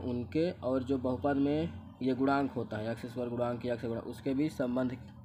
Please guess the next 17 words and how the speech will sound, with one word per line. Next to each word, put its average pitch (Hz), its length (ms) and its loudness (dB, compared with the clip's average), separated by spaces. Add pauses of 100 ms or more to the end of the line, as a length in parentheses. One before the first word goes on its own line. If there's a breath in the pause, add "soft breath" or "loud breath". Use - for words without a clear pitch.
(140)
सत्यापित 107 440 -4
करना 95 220 -4
है। 95 160 -8 (840)
ये 123 220 -2
अभी 113 220 -6
जैसे 131 220 -2
ये 139 100 2
question 135 320 -2
उदाहरण 131 360 0
में 135 100 0
है 151 120 0
तो - 120 -8
इतना 131 300 -2
हमारा 127 260 0
निकल 123 280 0
गया 92 180 -4
है, 95 140 -10